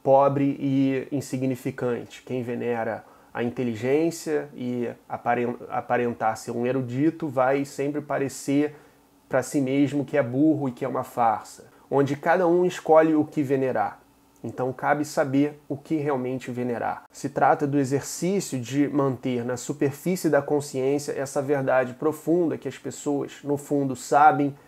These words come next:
que as boas histórias contam, mas que não se fala no dia a dia. Nós somos todos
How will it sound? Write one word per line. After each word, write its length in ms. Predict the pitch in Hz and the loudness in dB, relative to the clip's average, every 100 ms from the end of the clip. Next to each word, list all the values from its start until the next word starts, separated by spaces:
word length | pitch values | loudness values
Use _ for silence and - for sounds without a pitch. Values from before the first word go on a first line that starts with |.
| _ | _
que 80 | - | -2
as 140 | 131 | -2
boas 280 | 123 139 143 | 0 2 2
histórias 500 | 120 - 127 123 - | 0 -8 -6 -6 -6
contam, 540 | - 147 160 160 170 160 - _ | 0 4 4 4 -2 -4 -12 _
mas 240 | 143 147 | 2 2
que 380 | - - 135 139 - _ | 0 0 0 0 -6 _
não 220 | 135 139 | 2 2
se 160 | 139 139 | 2 -4
fala 500 | 143 127 113 107 - _ _ - | 0 4 4 2 -4 _ _ -4
no 120 | 123 | -2
dia 220 | 113 120 | 0 -2
a 40 | 117 | -2
dia. 340 | 110 101 - - _ _ _ _ _ _ - | -6 -12 -14 -20 _ _ _ _ _ _ -4
Nós 200 | 131 139 | -4 -2
somos 320 | 156 151 143 | -2 -2 -2
todos 520 | - 165 160 156 - | 0 2 4 0 -4